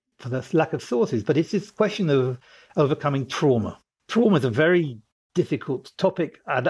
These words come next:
I treated it not as a cultural phenomenon, but as an actual psychological phenomenon, the way in which people overcome sort of these kind of traumatic experiences. And if you look at the ways in which trauma is treated, trying to reconstruct life stories,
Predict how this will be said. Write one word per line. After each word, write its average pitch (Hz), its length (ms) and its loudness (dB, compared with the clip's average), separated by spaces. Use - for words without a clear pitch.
I 170 100 4
treated 190 440 0
it 165 140 0
not 151 240 2
as 131 120 0
a 135 40 0
cultural 151 480 -2
phenomenon, 147 340 0
but 123 100 0
as 123 100 2
an 139 80 0
actual 147 400 0
psychological 147 600 0
phenomenon, 98 460 -10
the 160 120 -4
way 160 100 4
in 143 80 -2
which 139 140 -4
people 139 240 0
overcome 123 420 -2
sort 117 160 -4
of 107 80 0
these 113 140 -2
kind 117 180 -2
of - 80 -8
traumatic 123 460 -2
experiences. 127 760 -2
And 147 120 2
if 185 120 2
you 202 100 6
look 254 220 4
at 233 80 -2
the 240 80 2
ways 208 240 4
in 185 80 4
which 170 180 0
trauma 185 380 2
is 139 240 -6
treated, 175 600 -4
trying 190 240 2
to 156 80 -4
reconstruct 214 1300 0
life 180 400 2
stories, 131 720 2